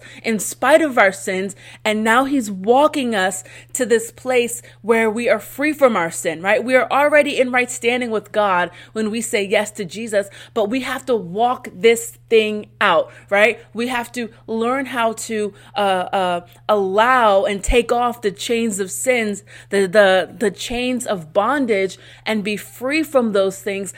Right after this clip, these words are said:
and walk free in Christ Jesus, not being bound to those things anymore.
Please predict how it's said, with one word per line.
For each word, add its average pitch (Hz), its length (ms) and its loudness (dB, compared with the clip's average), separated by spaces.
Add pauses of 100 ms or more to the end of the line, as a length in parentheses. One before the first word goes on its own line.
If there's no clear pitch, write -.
(160)
and 233 200 -2
walk 254 240 -2
free 269 340 -4
in 240 100 -4
Christ 233 400 -4
Jesus, 226 460 -6 (240)
not 233 260 -2
being 247 220 -2
bound 240 300 0
to 226 100 -6
those 202 260 -4
things 220 280 -4
anymore. 220 500 -2